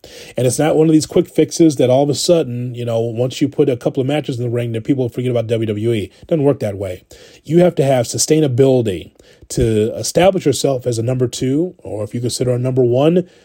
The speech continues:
to be able to take on W W E. So number nine on my list is the trilogy between F T R and the Briscoes. So here's what I'm talking about with story.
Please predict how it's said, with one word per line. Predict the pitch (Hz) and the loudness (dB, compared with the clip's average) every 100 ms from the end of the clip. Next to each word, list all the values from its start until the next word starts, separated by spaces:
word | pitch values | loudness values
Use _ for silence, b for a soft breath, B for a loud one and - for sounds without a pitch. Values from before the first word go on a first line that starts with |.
| b | b
to | - | 0
be | 151 | 4
able | 156 147 | 6 6
to | |
take | 160 147 | 4 2
on | 151 | 2
W | 143 135 131 | 2 2 2
W | 127 117 110 92 | 2 0 -2 -6
E. | 87 - _ _ _ b b b b b b | -12 -20 _ _ _ b b b b b b
So | - 175 160 _ _ - | 2 4 2 _ _ -4
number | 165 202 214 | 2 4 4
nine | 185 170 170 160 | 2 2 2 0
on | |
my | 139 131 | 0 -2
list | 120 113 - - | -2 -4 -8 -12
is | 123 113 110 | -8 -8 -8
the | 117 | -10
trilogy | - 165 160 127 113 110 | -4 2 2 2 -2 -2
between | 110 107 123 120 | -4 -6 -8 -6
F | 135 | -8
T | - 139 | -6 -4
R | 123 | -2
and | 120 | -2
the | 117 | -2
Briscoes. | 117 135 - 92 - | 0 0 -2 -12 -12
So | - - 123 | -14 -8 -6
here's | 117 185 175 | 2 4 4
what | 160 | 0
I'm | 135 | -2
talking | 143 123 | -4 -4
about | 110 | -6
with | 104 | -6
story. | - 127 98 - | -4 -2 -2 -8